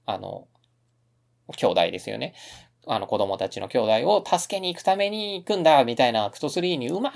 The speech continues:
く繋げればすごい盛り上がるところなんですけど、サブプロットの使い方も甘いと。多分脚本、まあ、はっきり言って下手だと思うんですけど、僕は。そういうところが、い-、ゆるゆるですよね。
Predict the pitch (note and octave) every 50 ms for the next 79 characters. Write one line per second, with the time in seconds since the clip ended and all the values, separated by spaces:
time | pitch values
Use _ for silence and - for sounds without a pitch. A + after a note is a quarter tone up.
0 | G#3+ - - - - E3 D#3 D#3 D#3+ F3 F3+ F3 D#3 B2 A2+ - C3 C3 C#3+ F3+
1 | F#3 C3 A2 A#2+ A#2+ B2 C3 C#3+ D3+ E3+ D#3 B2 - G#2+ G2+ A2 G#2 G2+ G2 G2
2 | F#2 F2+ - - G2+ G#2 A2 G#2 G2+ G2 - - - - - - _ - - F#3+
3 | F#3 F#3+ A3 A3 - G#3 G#3+ G#3+ G#3+ - F#3+ F3 E3+ E3+ - - - E3 E3+ F3+
4 | F#3+ G3+ G3 D#3+ A2 B2 B2 B2+ A#2 G2 - - G2 F#2 - _ _ _ _ -
5 | - _ _ - - _ _ _ _ _ _ - - F#3 C#3 A#2 G#2+ - - A2
6 | - - F#3 F3 C4+ C4 C4 C4 C4 C4 C#4 A3 G3+ G#3 - - - - - -
7 | - - - C#3 B2 A#2 C#3 C3+ - E3+ E3+ D#3 A#2 - - A2 A2 G#2+ G#2+ A2+
8 | A2+ A2 G#2 F2+ - - G#2+ G#2 G#2 G2+ G2+ G2 G#2+ G2+ G2+ G2+ - _ - -
9 | - - - - _ _ _ _ _ _ - - E3+ E3+ E3+ F3+ F3 F#3 F3 G3+
10 | G3+ F#3+ E3 C3+ G#2+ F#2+ F2+ - - - _ _ _ _ - - B2+ - _ _
11 | - B2 A2 G#2+ A#2 A#2+ B2 C3 D#3+ E3+ E3+ F3 F3 E3+ F3 F3 F3 E3+ F3 E3
12 | - - F2+ F2+ F#2 F2+ F#2 -